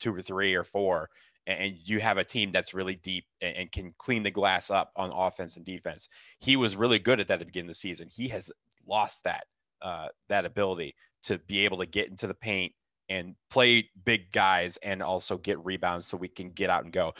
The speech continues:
'Cause he was a guy that would be a guy you can grab the rebound and go coast to coast and lead the break. We're not seeing that from him. And it's, it, I, I, I hope he gets whatever that, that energy was back, because i-, if he, if this is gonna keep going, he's gonna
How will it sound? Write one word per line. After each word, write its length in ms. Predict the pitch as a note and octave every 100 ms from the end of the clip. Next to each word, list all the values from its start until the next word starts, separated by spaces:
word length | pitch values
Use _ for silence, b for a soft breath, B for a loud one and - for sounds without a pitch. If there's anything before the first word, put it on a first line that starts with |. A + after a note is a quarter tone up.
| B
'Cause 160 | - A#2
he 160 | B2
was 140 | F3 C3
a 60 |
guy 200 | G#2+ G#2+
that 140 | G#2 G#2
would 200 | G#2+ F#2 _ G2
be 160 | G2 B2
a 60 |
guy 180 | G2+ C#3
you 140 | A2+
can 140 | - G#2
grab 220 | G2+ G#2
the 60 | G2+
rebound 460 | A#2 B2+ D3+ F3 B B -
and 140 | C3+
go 120 | C3+
coast 300 | B2+ D3 A#2+
to 60 | -
coast 340 | - B2+ G#2 -
and 240 | G#2 G2
lead 300 | G2+ A#2 B2
the 60 | G#2+
break. 400 | F#2 G#2+ G2 - _ _ _ _ _ _ _ _ F2+
We're 120 | A2+
not 180 | A#2+ A2
seeing 300 | - A#2 A2+
that 160 | G2
from 140 | - F#2
him. 200 | F#2+ F2
And 160 | G2+ F#2+
it's, 280 | F2+ -
it, 160 | - F#2+ _
I, 280 | G2 - C2 - -
I, 80 | G2
I 20 |
hope 260 | F#2 B2 B2
he 120 | C3
gets 280 | G#2 G#2+ -
whatever 300 | G#2+ G#2+ G#2
that, 300 | G#2 G2+ - -
that 220 | F#2+ F2+ - - _ _ _ _ _ -
energy 380 | B2+ A#2+ G#2 G#2
was 220 | F#2+ F#2
back, 360 | - G#2 F#2+
because 440 | - F#2 G2+ F2 - b b b b b _ _ _ -
i-, 120 | A2+
if 180 | - G#2
he, 140 | A#2 G#2+
if 140 | G#2+
this 160 | F2+ A2+
is 60 |
gonna 160 | G#2+ A2
keep 260 | - A2 -
going, 320 | A2+ G#2+ F#2+
he's 300 | G2 A2+ -
gonna 280 | A2+ G#2